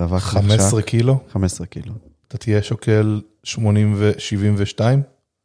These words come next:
Speaker 2: שבעים?
Speaker 1: שבעים ושתיים או פחות.
Speaker 2: יואו.
Speaker 1: ו-
Speaker 2: כמה אחוזי שומן תהיה?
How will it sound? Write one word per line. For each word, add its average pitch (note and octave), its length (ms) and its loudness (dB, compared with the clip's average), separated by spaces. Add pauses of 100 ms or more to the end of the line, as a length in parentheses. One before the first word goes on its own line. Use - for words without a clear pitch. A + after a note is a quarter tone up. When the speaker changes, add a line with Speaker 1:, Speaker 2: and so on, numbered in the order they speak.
(240)
Speaker 2:
שבעים? A2 320 2 (480)
Speaker 1:
שבעים A2 300 0
ושתיים G2+ 300 0
או F#2+ 120 -2
פחות. - 440 -6 (400)
Speaker 2:
יואו. - 380 -18 (640)
Speaker 1:
ו- F2 680 0
Speaker 2:
כמה G#2 180 4
אחוזי G2 240 2
שומן F#2 300 0
תהיה? F#2 220 0